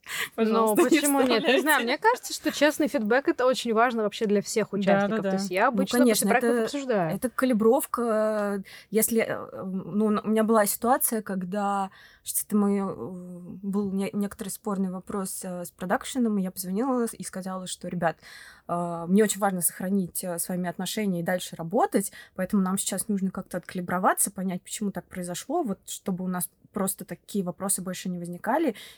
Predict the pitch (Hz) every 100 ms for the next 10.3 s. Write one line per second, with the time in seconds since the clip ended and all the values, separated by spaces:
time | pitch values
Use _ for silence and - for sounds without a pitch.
0 | - 180 208 208 190 - 240 302 208 202
1 | 202 196 - 180 170 165 - 165 170 170
2 | - 185 170 - 185 170 - - 175 185
3 | 185 180 170 165 - - - - _ -
4 | 165 196 233 165 - - 175 175 175 175
5 | 170 175 254 302 226 208 202 196 160 -
6 | _ - 196 233 208 190 - 226 208 190
7 | 185 180 180 196 220 180 170 190 - -
8 | - - 180 185 175 165 170 214 349 349
9 | - - 190 180 - 180 190 190 185 180
10 | - 294